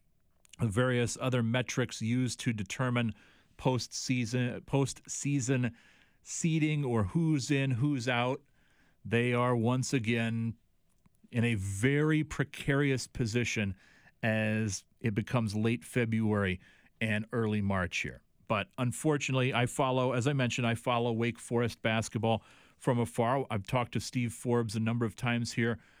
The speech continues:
on the air. He's been very generous. Anytime you reach out, he says, "Oh, I love coming on and talking to the folks back home in Eastern Iowa." Uh, like, uh, watching from afar, and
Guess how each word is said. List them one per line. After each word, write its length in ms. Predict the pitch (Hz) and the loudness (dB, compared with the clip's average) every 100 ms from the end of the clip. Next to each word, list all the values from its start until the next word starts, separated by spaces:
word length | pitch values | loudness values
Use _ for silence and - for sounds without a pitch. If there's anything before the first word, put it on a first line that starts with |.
| - | -12
on 220 | 143 120 113 | -2 0 2
the 160 | 107 | 2
air. 100 | 131 | 2
He's 140 | 151 107 | 0 0
been 160 | 110 | -2
very 240 | 92 117 113 | 0 0 0
generous. 540 | 95 113 120 147 - | 0 0 0 -2 -2
Anytime 380 | 120 117 131 117 | -4 -2 -2 -2
you 100 | 113 | 0
reach 280 | 117 117 131 | 0 0 0
out, 160 | 143 | 0
he 80 | 156 | -2
says, 180 | 120 123 | -4 -2
"Oh, 140 | 180 | 0
I 40 | 165 | 2
love 280 | 170 196 - | 0 -2 -2
coming 240 | 156 117 | -2 0
on 240 | 107 98 92 - - - _ - | 0 -2 -6 -14 -20 -20 _ -4
and 240 | 113 110 | -2 0
talking 340 | - 113 - | 0 0 0
to 40 | 110 | -2
the 80 | 104 | 0
folks 300 | - 110 - | 0 -2 0
back 260 | 120 104 | 0 0
home 340 | - 104 92 90 _ _ _ - | -2 -2 -2 -6 _ _ _ -4
in 260 | 110 104 113 | -2 -2 -4
Eastern 380 | 117 104 - 104 | -2 -2 -2 -2
Iowa." 420 | 87 76 85 - _ _ _ _ - | -2 -4 -8 -14 _ _ _ _ -10
Uh, 180 | 98 90 - - | -8 -8 -12 -8
like, 340 | 110 127 131 _ - | -2 0 -2 _ -4
uh, 60 | 120 | -4
watching 580 | 117 131 131 131 139 127 | -2 0 0 0 0 -2
from 240 | - 127 | -2 -2
afar, 640 | 117 - 127 139 160 175 - | 0 0 0 2 2 0 0
and 600 | 117 117 120 117 120 | -2 0 0 0 -2